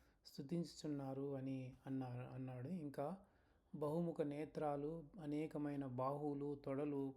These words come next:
పాదములు గలదియు అనేక భయంకరమైన కోరలు గల అని ఆయన యొక్క ముఖాన్ని చూడటం వలన లోకులంతా భయం చెందుతున్నారు అని అన్న, భయం చెందారన్నారు.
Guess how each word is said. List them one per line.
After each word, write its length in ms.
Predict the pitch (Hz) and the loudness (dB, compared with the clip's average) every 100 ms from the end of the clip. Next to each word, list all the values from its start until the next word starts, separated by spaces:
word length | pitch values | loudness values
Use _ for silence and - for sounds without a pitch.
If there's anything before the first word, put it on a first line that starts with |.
| - | -2
పాదములు 640 | 131 143 151 147 131 143 185 - _ - - 180 | 0 0 0 0 0 -2 -6 -16 _ -20 -14 -2
గలదియు 540 | 147 143 143 156 190 190 | 2 2 2 2 2 4
అనేక 420 | 135 143 156 151 | 4 4 2 2
భయంకరమైన 880 | 127 131 151 165 156 151 143 143 131 - | 0 2 0 0 0 0 0 -2 -4 -2
కోరలు 380 | 151 160 175 165 | 4 6 6 4
గల 200 | 143 139 | 2 0
అని 480 | 135 131 135 135 135 - - - - | -2 -2 0 -2 -6 -18 -20 -20 -6
ఆయన 240 | 143 147 151 | 0 2 4
యొక్క 260 | 147 147 | 2 0
ముఖాన్ని 540 | 139 139 127 175 180 151 | 0 0 2 4 4 2
చూడటం 320 | 151 139 143 | -2 -2 -2
వలన 200 | 135 147 | 0 0
లోకులంతా 1200 | 135 135 139 151 147 147 151 156 151 135 139 131 | 0 0 -2 0 0 0 0 0 0 0 -4 -6
భయం 280 | 123 135 156 | -2 0 0
చెందుతున్నారు 960 | 151 147 143 135 143 135 131 131 143 139 - 151 | -2 -4 -4 -4 -2 -2 -2 -2 -4 -6 -10 -8
అని 100 | 135 | -4
అన్న, 240 | 131 131 | -2 -2
భయం 420 | 123 123 147 147 - - | -4 -2 -2 -4 -6 -6
చెందారన్నారు. 720 | 143 139 135 127 127 127 156 | -2 0 0 -2 -4 -4 -4